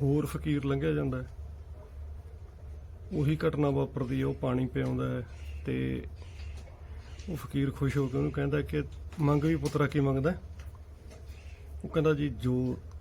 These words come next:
ਤੁਹਾਡੀ ਇੱਛਾ ਹੈ ਜੀ, ਜੋ ਤੁਸੀਂ ਚਾਹੋ, ਉਹ ਮਿਹਰ ਕਰ ਦਿਓ ਮੇਰੇ ਤੇ।"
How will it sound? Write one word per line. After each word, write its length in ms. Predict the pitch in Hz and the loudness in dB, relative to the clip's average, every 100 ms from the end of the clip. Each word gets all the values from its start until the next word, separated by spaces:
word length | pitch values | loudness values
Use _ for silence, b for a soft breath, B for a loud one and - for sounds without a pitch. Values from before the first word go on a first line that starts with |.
| - | -6
ਤੁਹਾਡੀ 240 | 131 123 127 | 0 2 2
ਇੱਛਾ 280 | - - 123 | 2 0 2
ਹੈ 60 | |
ਜੀ, 200 | 117 127 - - 131 | 0 -4 -6 -8 0
ਜੋ 180 | 131 127 | 2 0
ਤੁਸੀਂ 260 | 120 127 | 0 0
ਚਾਹੋ, 420 | - 123 113 120 127 - - B B B B | 2 0 0 -2 -4 -10 -12 B B B B
ਉਹ 100 | 156 | 2
ਮਿਹਰ 260 | 160 135 143 | 6 6 4
ਕਰ 180 | 151 147 | 4 4
ਦਿਓ 140 | 151 | 6
ਮੇਰੇ 180 | 151 151 | 6 4
ਤੇ।" 160 | 151 | -2